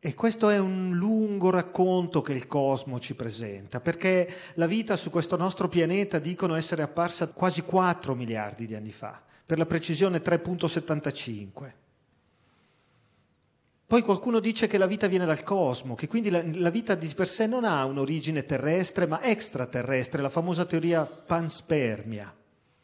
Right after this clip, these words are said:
Come siano andate le cose nessuno lo sa. Non c'è una teoria univoca sull'origine della vita. Quello che si sa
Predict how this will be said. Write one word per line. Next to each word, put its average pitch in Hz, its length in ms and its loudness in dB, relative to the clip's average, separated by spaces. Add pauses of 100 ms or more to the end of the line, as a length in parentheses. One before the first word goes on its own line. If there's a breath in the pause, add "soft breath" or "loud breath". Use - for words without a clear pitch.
(400 soft breath)
Come 226 200 0
siano 220 240 2
andate 202 260 2
le 180 120 0
cose 180 300 2
nessuno 123 440 -4
lo 104 100 -8
sa. 104 540 -4 (760)
Non 170 200 2
c'è 165 440 2
una 147 180 -2
teoria 143 560 2
univoca 151 720 0
sull'origine 123 640 -4
della 110 220 -4
vita. 101 500 -14 (960 soft breath)
Quello 226 320 6
che 165 400 4
si - 300 -6
sa 170 640 2